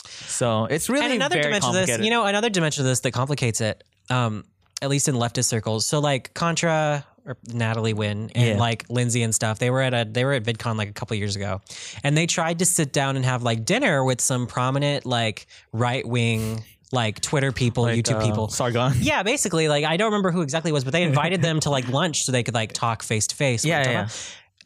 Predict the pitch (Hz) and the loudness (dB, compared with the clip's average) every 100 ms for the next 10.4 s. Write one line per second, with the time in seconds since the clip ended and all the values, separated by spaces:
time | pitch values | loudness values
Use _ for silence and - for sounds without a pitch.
0 | _ - 170 170 160 156 - _ _ _ | _ 0 2 4 2 0 -4 _ _ _
1 | _ _ - 131 147 143 147 143 139 135 | _ _ -4 2 4 4 2 2 0 -4
2 | - 135 135 135 123 139 165 143 120 110 | -4 0 2 2 2 2 2 4 2 2
3 | - - _ _ _ _ - - 208 190 | -2 -12 _ _ _ _ -8 -2 -2 0
4 | 151 - 147 147 123 107 117 123 120 117 | -2 -2 0 0 -2 0 2 2 2 0
5 | 110 - - 165 120 - - - 147 - | -2 -6 -4 -2 -4 -4 -4 -2 -4 -4
6 | - 208 165 120 113 139 131 113 - 175 | -2 0 0 2 2 2 2 0 0 2
7 | 156 117 110 120 135 117 - - - - | 2 2 2 2 0 -2 -8 -18 -12 -2
8 | 156 139 131 147 185 165 - 180 185 143 | 2 2 2 2 2 0 -2 -2 0 0
9 | 123 139 120 117 113 117 135 131 104 117 | 0 0 0 0 0 0 0 0 0 0
10 | 127 143 123 | 0 0 0